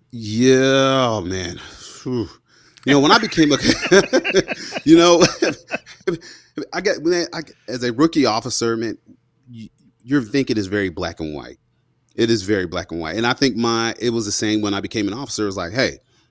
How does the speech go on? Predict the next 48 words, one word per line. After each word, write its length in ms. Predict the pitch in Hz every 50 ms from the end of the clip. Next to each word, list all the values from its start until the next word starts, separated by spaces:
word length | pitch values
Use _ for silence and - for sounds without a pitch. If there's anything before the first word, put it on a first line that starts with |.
| _ _ -
this 200 | 120 147 - -
guy 360 | - 127 113 104 101 101 98 98
stole 640 | - - - - - - - - 117 117 131 147 143
the 80 | 117 - - 117
A. 220 | 123 139 147 143 - _ _ _ _ _ _ _ _ -
So 300 | - - 117 107 104 98
guess 300 | 76 73 113 110 - -
what? 260 | 107 90 80 - _ _
We're 160 | - 104 107
going 200 | 113 110 107 110 110
to 60 | 101
B. 200 | 107 127 131 120
He's 120 | 113 107
going 200 | 113 113 101 95
to 60 | 95
jail." 340 | 95 87 92 78 64 - _ _ _ _ _ _ _ _ _
Black 280 | 92 87 113 113 107 -
and 120 | 123 117
white. 200 | 101 85 85 82
That's 180 | 98 92 - - 98
it. 180 | 80 62 -
There's 180 | 90 95 101 98
nothing 300 | 117 131 127 - 151 139
else 140 | 139 135 -
to 80 | 143
think 180 | - 139 120 110
about. 380 | 107 95 101 95 90 85 - _ _ _ _ _ _ _ _ _ _ _ _
K 220 | - - 139 147 156
R 160 | 160 156 151
S 200 | 156 151 - -
law 180 | 135 131 131 143
says 340 | 139 - - 139 139 131 117
this. 420 | 113 107 95 92 - - - - _ _ -
You 180 | 104 120 135
did 220 | 120 110 147 165 185
it. 120 | 208 - - _ _ _ _ _ _ _
These 180 | 110 123 127 131
are 80 | 123
the, 200 | 110 110 104 92
uh, 200 | 104 104 92 90 -
you 100 | - 104
know, 80 | 104 98
the 120 | 92 90
elements. 360 | - 151 185 190 202 196 - -
You 80 | 120
have 80 | 113 110
met 160 | 127 160 196
'em. 140 | 240 269